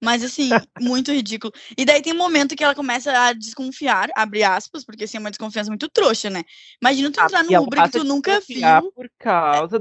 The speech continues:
Speaker 2: dos outros, nem é porque ela decidiu.
Speaker 1: É, exatamente.
Speaker 2: É.
Speaker 1: Ele
Speaker 2: Eu
Speaker 1: leva ela até pra
Speaker 2: quero
Speaker 1: almoçar.
Speaker 2: cara, olha esse Uber aí. <laughs>
Speaker 1: Não, ô, Vivi, ela leva ele pra,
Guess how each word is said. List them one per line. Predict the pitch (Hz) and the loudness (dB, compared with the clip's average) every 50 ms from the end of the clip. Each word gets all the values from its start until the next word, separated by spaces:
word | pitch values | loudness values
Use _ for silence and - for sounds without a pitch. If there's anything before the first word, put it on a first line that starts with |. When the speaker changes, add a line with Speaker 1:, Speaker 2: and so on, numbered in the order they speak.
| - _ | -6 _
Speaker 2:
dos | - 247 | 2 4
outros, | 220 196 175 156 - - 131 131 127 | 4 4 4 0 -4 -6 -8 -8 -8
nem | 127 139 139 160 | -6 -6 -6 -6
é | 202 | -6
porque | - - 240 233 _ - 247 | -8 -10 -14 -14 _ -8 -6
ela | 226 208 190 185 190 190 | -2 0 0 0 -2 -4
decidiu. | 165 180 - - 320 | -8 -10 -8 -4 -2
Speaker 1:
É, | 320 330 339 339 330 330 311 320 719 719 - 494 480 | 2 2 4 4 4 4 4 4 2 0 -2 -6 -6
exatamente. | 427 466 508 494 - 494 480 453 440 427 415 339 - _ - - - | -4 -6 -6 -4 -2 -2 -2 -2 -2 -4 -4 -4 -6 _ -20 -12 2
Speaker 2:
É. | - - | 4 6
Speaker 1:
Ele | 415 | 6
Speaker 2:
Eu | - | 6
Speaker 1:
leva | 381 359 370 370 | 6 2 2 4
ela | 403 403 | 2 0
até | 415 - 339 | 2 2 0
pra | - 339 349 | 2 2 2
Speaker 2:
quero | 349 427 | 4 6
Speaker 1:
almoçar. | 427 466 - 330 - 320 247 208 214 247 254 208 196 | 4 4 2 0 0 2 2 2 2 2 0 0 2
Speaker 2:
cara, | 370 320 262 196 - 165 151 135 - _ _ _ _ _ _ - | 2 2 2 0 0 -2 -4 -4 -4 _ _ _ _ _ _ 2
olha | 190 190 185 202 | 2 6 6 6
esse | 359 - - 415 | 6 6 8 8
Uber | 427 403 370 381 440 440 | 8 8 8 6 2 4
aí. | 427 415 403 381 415 427 | 4 2 4 4 4 4
<laughs> | 427 - - - 539 539 - | 2 0 6 6 6 6 6
Speaker 1:
Não, | 320 359 392 403 392 381 349 - 330 339 349 | 4 4 6 6 4 4 2 4 4 4 4
ô, | |
Vivi, | 339 370 370 349 320 285 294 320 302 | 6 4 4 4 4 2 0 4 4
ela | 294 311 311 320 311 | 6 6 8 8 8
leva | 302 302 302 302 330 302 | 6 6 6 6 4 4
ele | 277 269 277 277 | 4 2 0 0
pra, | 285 285 285 269 | 2 4 4 4